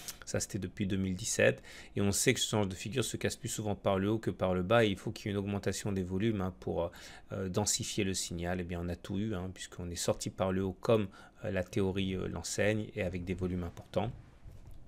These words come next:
Et, euh, euh, si maintenant vous êtes intéressé par, euh,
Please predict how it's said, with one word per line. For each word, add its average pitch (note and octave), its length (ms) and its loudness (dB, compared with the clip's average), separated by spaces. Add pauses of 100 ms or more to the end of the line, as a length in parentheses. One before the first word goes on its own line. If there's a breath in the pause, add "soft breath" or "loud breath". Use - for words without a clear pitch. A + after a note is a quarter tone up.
(300)
Et, A2+ 200 10
euh, G2+ 100 10 (640 loud breath)
euh, G#2+ 160 8
si - 200 4
maintenant B2+ 320 8
vous G2 260 2
êtes G#2 140 2
intéressé A2 720 6
par, F2 360 -2
euh, E2+ 240 -2